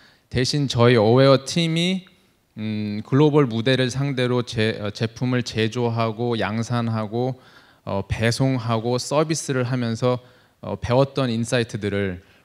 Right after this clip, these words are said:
공유를 할 수 있는 시간을 가지려고 합니다. 그래서 여기에서, 어, 하드웨어 스타트업, 하드웨어가 주는 이 로망이 있거든요. 뭔가 손에 잡히는 음-,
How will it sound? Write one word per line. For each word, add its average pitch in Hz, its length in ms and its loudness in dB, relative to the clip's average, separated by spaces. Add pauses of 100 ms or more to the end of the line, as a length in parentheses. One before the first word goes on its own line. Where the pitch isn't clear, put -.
(120)
공유를 127 420 0
할 131 80 2
수 117 160 -6
있는 107 160 -4
시간을 98 480 -8 (180)
가지려고 104 400 -2
합니다. 98 400 -4
그래서 104 340 -6 (380)
여기에서, 131 800 4
어, 104 340 2
하드웨어 180 420 0
스타트업, 117 600 -4 (460)
하드웨어가 170 720 4
주는 123 400 0
이 104 340 -4 (360)
로망이 131 460 2
있거든요. 98 400 -6
뭔가 101 500 -2
손에 165 260 0
잡히는 139 480 -2
음-, 113 120 -2